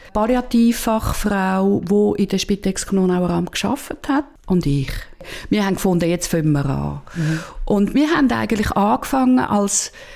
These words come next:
Speaker 1: Begleitdienst Knonauer Amt, ohne Statuten, ohne rechtliche Form. Wir haben einfach gesagt, wir fangen mal an.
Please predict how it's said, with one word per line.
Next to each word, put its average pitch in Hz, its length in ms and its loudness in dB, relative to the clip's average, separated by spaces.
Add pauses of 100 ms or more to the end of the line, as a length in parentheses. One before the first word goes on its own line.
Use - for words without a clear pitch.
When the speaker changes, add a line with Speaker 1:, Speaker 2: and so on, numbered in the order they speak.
(340)
Speaker 1:
Begleitdienst 247 960 2
Knonauer 196 720 2
Amt, - 680 -2
ohne 220 580 4
Statuten, 240 800 0
ohne 220 480 4
rechtliche 214 680 0
Form. 214 560 0
Wir 208 80 4
haben 196 100 0
einfach 202 200 -2
gesagt, - 180 -4
wir 175 100 0
fangen 170 300 0
mal 143 140 0
an. 135 240 -2